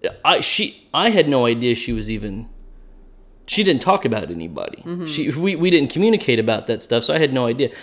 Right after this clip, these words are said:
Speaker 1: I, I always just thought it was very suspicious because she hit her phone a lot.
Speaker 2: Uh-huh.
Speaker 1: And I knew she was texting guys.
Speaker 2: Yeah.
Speaker 1: But I didn't know there was a specific one that she was
Speaker 2: Yeah.
Speaker 1: interested in.
Speaker 2: Uh-huh.
Speaker 1: And so,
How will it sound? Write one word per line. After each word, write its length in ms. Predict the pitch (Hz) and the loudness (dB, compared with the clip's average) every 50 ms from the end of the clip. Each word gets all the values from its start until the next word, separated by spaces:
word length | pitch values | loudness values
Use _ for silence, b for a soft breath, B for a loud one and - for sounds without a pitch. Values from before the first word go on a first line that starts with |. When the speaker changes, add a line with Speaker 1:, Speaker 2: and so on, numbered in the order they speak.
| B B | B B
Speaker 1:
I, 300 | - 151 156 156 - - - - | 4 6 6 6 4 0 0 4
I 100 | 135 143 | 6 6
always 200 | 151 156 147 127 | 6 6 4 2
just 140 | 127 117 - | -2 -2 0
thought 160 | 139 120 117 | 0 0 0
it 60 | - | -2
was 160 | - 113 107 | -4 -6 -6
very 360 | 113 117 117 113 110 110 107 101 | -4 0 0 0 0 -2 -4 -8
suspicious 640 | - - - 107 - - - 208 - - - 127 - | -10 -10 -12 -12 -12 -2 0 0 0 0 -2 -8 -10
because 300 | - 123 - - 120 110 | -12 -10 -6 -6 -6 -6
she 180 | - - 117 | -6 -8 -10
hit 240 | 101 104 95 135 117 | -10 -6 -2 -2 -2
her 80 | 107 101 | -2 -2
phone 240 | - - 139 135 113 | -2 -2 -2 -2 -2
a 60 | 101 | -4
lot. 260 | - - - - - _ - | -8 -12 -12 -16 -18 _ -14
Speaker 2:
Uh-huh. 200 | 160 170 165 175 | -12 -10 -4 -2
Speaker 1:
And 100 | 135 143 | 0 2
I 100 | 139 135 131 | 4 4 4
knew 240 | 143 156 170 170 165 | 6 6 6 6 6
she 160 | - - 135 | 4 0 0
was 200 | 120 113 - - | -2 -2 -4 -8
texting 680 | - - - - 226 226 - - - 139 117 110 110 | -14 -10 -6 -6 -6 -6 -8 -6 -4 -4 -2 -2 -4
guys. 560 | 107 110 107 - - - 64 64 - 190 - - | -6 -6 -6 -8 -8 -10 -10 -10 -10 -12 -14 -16
Speaker 2:
Yeah. 540 | - 160 165 160 151 147 143 139 143 143 135 - _ - | -16 -14 -12 -12 -12 -12 -12 -12 -14 -14 -16 -10 _ 2
Speaker 1:
But 100 | 123 120 | 4 4
I 120 | 117 117 | 6 4
didn't 480 | 113 117 110 107 107 107 - - - - | 4 2 0 -2 -4 -6 -6 -8 -8 -4
know 300 | - 127 117 113 110 107 | -2 0 2 2 2 2
there 160 | 110 107 104 | 2 0 0
was 160 | 107 104 98 | -2 -4 -6
a 60 | 101 | -8
specific 500 | - - - 110 - - 104 - 101 - 113 | -10 -10 -12 -10 -10 -10 -10 -10 -12 -8 -6
one 240 | 110 110 104 104 | -4 -4 -4 -4
that 140 | 104 - - | -6 -8 -10
she 160 | - - 110 | -12 -12 -12
was 300 | - - 57 - - - - _ _ _ _ - | -10 -10 -10 -12 -12 -14 -16 _ _ _ _ -10
Speaker 2:
Yeah. 520 | 156 165 175 165 151 139 131 123 131 143 - _ - _ _ _ | -6 -6 -4 -4 -4 -4 -6 -8 -10 -14 -18 _ -20 _ _ _
Speaker 1:
interested 540 | 135 123 110 104 87 95 - - - - - | 0 0 0 0 -2 -4 -6 -8 -10 -10 -8
in. 180 | 62 58 - - - _ | -8 -8 -10 -14 -18 _
Speaker 2:
Uh-huh. 420 | 156 160 165 160 147 143 143 143 - - - | -14 -12 -12 -10 -12 -12 -12 -14 -14 -12 -6
Speaker 1:
And 200 | - 120 113 107 | -4 -2 -2 -2
so, 520 | - - 110 104 104 104 101 98 101 98 | 0 0 2 2 2 2 0 -2 -4 -6